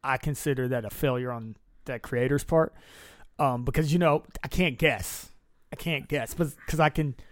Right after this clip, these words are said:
we can all say maybe this, maybe that, maybe this, maybe that, but we can only work with what we're given. And, you know, he was a superhero for sure, but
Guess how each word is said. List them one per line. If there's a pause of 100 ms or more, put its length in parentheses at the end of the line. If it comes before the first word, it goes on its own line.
(120)
we
can
all
say
maybe
this,
maybe
that,
maybe
this,
maybe
that,
but
we
can
only
work
with
what
we're
given. (580)
And, (320)
you
know,
he
was
a
superhero (100)
for
sure, (380)
but